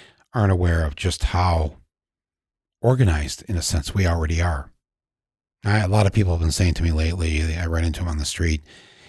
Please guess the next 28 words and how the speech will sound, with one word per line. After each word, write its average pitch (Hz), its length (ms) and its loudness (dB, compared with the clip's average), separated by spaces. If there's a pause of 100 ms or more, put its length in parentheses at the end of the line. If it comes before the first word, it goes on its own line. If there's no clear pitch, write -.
"Hey, 180 340 2 (200)
are - 80 -6
we, 156 200 2
are - 120 0
you 131 80 6
making 170 200 4
a 160 60 4
movie? 214 400 4 (160)
What's - 180 2
your 214 80 4
next 220 200 2
movie? 202 440 4 (1040)
You 135 80 2
gonna 175 120 4
have 190 100 2
a 160 80 2
movie 196 340 6
for 202 140 2
the 180 100 4
election 196 380 4
year?" 254 260 4 (1300)
And 127 300 4
so, 143 340 4
folks, 101 600 2
here's 120 440 4
the 117 80 -2
big 113 200 2
news. 113 460 2